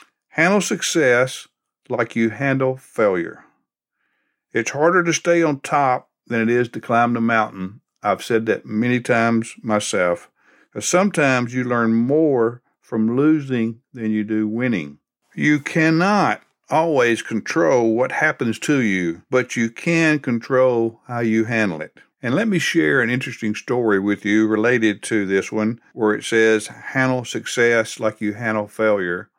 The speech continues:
There was a time when the Final Four of women's basketball was scheduled to be at the University of Tennessee, Knoxville. Actually, it was held at the University of Tennessee, Knoxville. And the Lady Vols were,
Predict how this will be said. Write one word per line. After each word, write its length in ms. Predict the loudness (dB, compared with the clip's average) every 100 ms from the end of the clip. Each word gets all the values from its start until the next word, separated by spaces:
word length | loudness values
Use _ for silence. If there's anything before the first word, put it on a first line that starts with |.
| _
There 120 | 0
was 140 | 2 2
a 60 |
time 680 | 0 2 2 4 2 -2 -12 _ _
when 540 | -6 0 2 0 -2 0
the 160 | 0
Final 400 | 0 0 2 0
Four 460 | -2 0 0 0 0
of 120 | -2
women's 360 | 0 0 -2 0
basketball 800 | 0 0 -2 -2 0 0 -2 -6 _ _ -6
was 120 | -4
scheduled 480 | 0 0 2 2 -2
to 60 | -2
be 540 | 0 2 4 2 -2 _ -4
at 200 | -4 0
the 60 |
University 640 | -2 -2 0 -2 -2 -4 -6
of 140 | -6
Tennessee, 480 | -6 -4 -2 0 2
Knoxville. 520 | 2 -2 -4 -12 -16 _ _
Actually, 300 | -4 -2 0
it 100 | 0
was 500 | 0 2 2 0 -6 -14 -4
held 340 | 0 0 -2 -8
at 60 | -8
the 80 |
University 460 | -6 -4 -4 -6 -8
of 100 | -10
Tennessee, 320 | -10 -10 -10
Knoxville. 500 | -10 -10 -12 -18 -20 _ _ -6
And 140 | -2
the 60 | 0
Lady 260 | 0 0
Vols 580 | 0 0 2 2 0 -2
were, 500 | 0 2 4 2 0